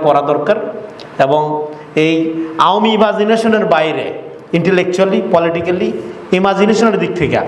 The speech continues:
আপনার যাইতে হবে। আরেকটা ব-, জিনিস বলে শুধু শেষ করি, বাংলাদেশের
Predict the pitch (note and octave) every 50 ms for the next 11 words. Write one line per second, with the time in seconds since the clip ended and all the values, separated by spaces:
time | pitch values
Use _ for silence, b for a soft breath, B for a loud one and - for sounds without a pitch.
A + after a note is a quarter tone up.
0 | - - - - - D3+ D3+ D#3 C#3 C3 C3 A2+ - G#2+ G#2+ G#2+ F#2+ - - C#3
1 | E3 F3+ F3+ F3+ G#3 F3+ F#3 G3 F3+ - - D#3+ D#3 E3 E3+ D#3+ D#3 E3 E3 E3
2 | E3 E3 D#3+ D#3+ D#3+ - D3+ - - - F#3+ G3+ - - B B B B B -
3 | D#3 E3 F3+ F#3+ F#3+ F#3 F#3 - G#3